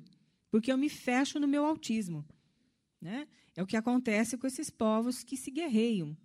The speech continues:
São verdadeiros autistas, né? Não querendo fazer pejo-, não é, não, não é uma linguagem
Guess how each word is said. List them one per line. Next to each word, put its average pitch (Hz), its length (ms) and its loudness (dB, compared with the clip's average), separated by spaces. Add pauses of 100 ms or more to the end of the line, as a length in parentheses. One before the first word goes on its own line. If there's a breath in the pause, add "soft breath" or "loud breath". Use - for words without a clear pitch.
São 202 220 -4
verdadeiros 226 580 0
autistas, 196 840 -4
né? 233 260 -4 (600 soft breath)
Não 208 180 4
querendo 226 440 4
fazer 226 320 2
pejo-, 214 320 0
não 214 200 4
é, 208 180 2
não, 202 300 2
não 208 140 6
é 269 100 4
uma 294 140 2
linguagem 233 560 4